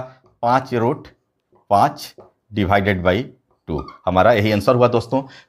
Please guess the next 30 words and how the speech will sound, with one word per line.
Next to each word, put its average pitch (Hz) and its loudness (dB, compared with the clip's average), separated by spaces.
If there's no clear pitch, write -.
तो 143 -8
एक्स 156 0
का 127 2
मान 123 4
हमारा 117 2
ऐसे 117 0
निकलेगा। 101 0
जिससे 123 2
एक 160 2
और 165 4
बना 175 4
लीजिए 170 2
दोस्तों, 160 -2
यही 139 2
सब 170 4
रहने 165 4
दीजिए, 180 2
केवल 151 0
यहाँ 160 2
प्लस 151 4
करके 175 2
यहाँ 147 4
मान 135 2
चार 135 2
कर 135 -2
दीजिए, 113 -6
इसका 120 0
मान 117 2
चार 123 4
हो, 113 -4